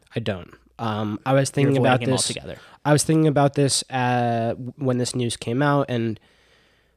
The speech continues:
Speaker 1: I, I wasn't very confident about Michael Thomas to start. This was, I think he's A D P wise in, like, the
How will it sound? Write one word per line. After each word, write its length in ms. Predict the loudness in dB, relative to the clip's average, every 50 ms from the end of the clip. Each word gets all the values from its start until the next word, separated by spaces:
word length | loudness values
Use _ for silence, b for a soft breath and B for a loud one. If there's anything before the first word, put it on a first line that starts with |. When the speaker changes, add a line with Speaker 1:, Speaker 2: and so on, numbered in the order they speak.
| b b b _ _ _ _ _ -2
Speaker 1:
I, 200 | -2 0 0 -2 _ -4
I 200 | 0 2 4 2
wasn't 460 | 2 4 4 4 4 4 2 -2 -4 _ _ _ _ _
very 260 | -12 -6 -4 -4 -4 -4
confident 340 | -4 -4 -4 -4 -4 -4
about 160 | -4 -4 -4 -4
Michael 260 | -4 -4 -4 -4 -6
Thomas 460 | -6 -4 -4 -4 -4 -4 -4 -6 -6
to 140 | -8 -8 -8
start. 500 | -6 -6 -4 -4 -6 -6 -8 -14 -18 -16
This 320 | -8 -4 -2 0 0 0 0
was, 460 | 2 2 2 2 2 0 0 -2 -4 -6
I 60 | -6
think 240 | -4 -2 -2 -2 -2
he's 440 | -2 -2 0 2 2 0 0 -4 -8 -8
A 160 | -6 -4 -4 -2
D 160 | -4 -4 -6
P 220 | -6 -6 -4 -2
wise 400 | 0 0 0 0 0 0 -2 -2
in, 80 | -4 -4
like, 180 | -6 -8 -10
the 120 | -10 -12